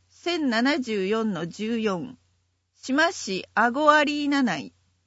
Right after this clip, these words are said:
電話、零五九九四四の零二零八。伊賀地域、二カ所あります。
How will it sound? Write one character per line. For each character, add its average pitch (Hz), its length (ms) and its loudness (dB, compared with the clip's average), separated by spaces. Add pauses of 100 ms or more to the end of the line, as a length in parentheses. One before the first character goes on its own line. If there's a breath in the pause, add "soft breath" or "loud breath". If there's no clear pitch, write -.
(240)
電 269 320 2
話、 226 260 4 (400)
零 330 280 0
五 311 320 -2
九 240 380 -6
九 202 420 -4 (140)
四 302 320 -2
四 294 340 0
の 175 200 -6 (160)
零 311 280 0
二 277 320 -2
零 214 300 0
八。 160 460 -10 (2000)
伊 240 140 -2
賀 294 180 4
地 277 340 -6
域、 - 320 -12 (760)
二 247 180 0
カ 339 160 -4
所 202 180 -2
あ 143 100 2
り 151 120 -8
ま 160 160 -4
す。 - 200 -20